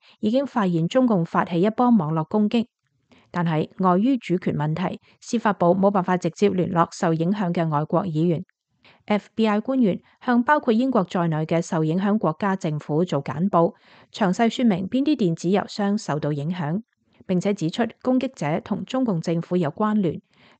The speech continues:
更提供咗涉事黑客賬號。信息更加顯示，F B I喺發現呢一波攻擊之後，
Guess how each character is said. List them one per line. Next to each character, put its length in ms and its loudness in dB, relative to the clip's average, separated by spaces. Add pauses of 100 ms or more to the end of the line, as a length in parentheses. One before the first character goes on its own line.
更 180 2
提 180 -4
供 200 2
咗 260 2
涉 160 -6
事 240 -4
黑 160 -6
客 300 -6
賬 180 -2
號。 280 -2 (320)
信 260 0
息 180 -2 (120)
更 160 -2
加 120 -2
顯 200 -2
示 300 0 (240)
，F 280 -4
B 140 -2
I 180 0
喺 240 0
發 220 0
現 220 2
呢 60 2
一 120 4
波 200 2
攻 200 2
擊 160 -2
之 120 -2
後， 260 -2